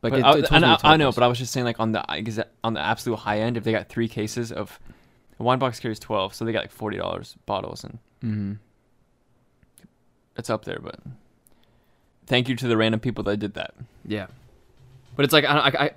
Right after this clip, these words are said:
Speaker 1: do I, I kind of, like, feel, I don't know. I don't feel bad, but I feel like they should have, like, said something. Like, I don't know.
Speaker 2: Uh, I don't know
Speaker 1: Like,
Speaker 2: if
Speaker 1: I, I, I, I, I don't know, 'cause it was a tough situation. 'Cause I didn't wanna say anything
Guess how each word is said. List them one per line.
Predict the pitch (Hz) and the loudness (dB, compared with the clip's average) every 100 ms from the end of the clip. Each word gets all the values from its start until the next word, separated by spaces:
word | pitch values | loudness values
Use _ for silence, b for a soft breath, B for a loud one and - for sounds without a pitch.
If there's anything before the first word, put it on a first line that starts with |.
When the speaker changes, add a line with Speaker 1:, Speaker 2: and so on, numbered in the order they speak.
| - | 0
Speaker 1:
do | 143 | 2
I, | - | 2
I | 127 | 0
kind | - 170 | -2 0
of, | 156 | 2
like, | 135 | 2
feel, | - 135 123 107 - _ _ _ _ _ _ 156 | 2 2 4 2 -2 _ _ _ _ _ _ 4
I | |
don't | 170 | 6
know. | 143 101 117 | 6 4 6
I | 208 | 6
don't | 233 | 6
feel | 220 123 | 4 4
bad, | 101 123 127 85 110 - _ _ _ _ _ _ _ _ _ _ _ - | 4 2 4 2 -2 -12 _ _ _ _ _ _ _ _ _ _ _ 4
but | 131 123 - | 6 6 4
I | 120 | -2
feel | 113 151 151 | 0 4 6
like | 143 127 - _ - | 6 4 -2 _ -8
they | |
should | 117 135 | -2 4
have, | 135 135 | 4 4
like, | 107 | -2
said | - 98 107 | -4 -6 -2
something. | 156 160 220 220 208 _ - | 0 0 -2 -4 -8 _ -6
Like, | 123 | -2
I | 151 | 0
don't | 156 | 0
know. | 147 95 - _ _ - | 0 -2 -6 _ _ -2
Speaker 2:
Uh, | 117 | 2
I | 120 123 | 4 6
don't | 143 175 | 4 4
know | 165 | 2
Speaker 1:
Like, | 156 | 2
Speaker 2:
if | - | 2
Speaker 1:
I, | 156 156 156 | 2 2 4
I, | 170 - - | 4 2 -2
I, | 151 - | 0 -2
I, | 120 123 131 | -6 -4 -2
I | |
don't | 135 | 0
know, | 127 113 | 2 2
'cause | 120 | 0
it | 147 | 0
was | 139 | 0
a | |
tough | - 147 | -2 -2
situation. | 127 123 104 | -2 -2 0
'Cause | 120 | 0
I | |
didn't | 127 202 | 2 4
wanna | 196 147 | 4 2
say | - 143 | 2 2
anything | 131 104 101 98 | 2 0 -6 -8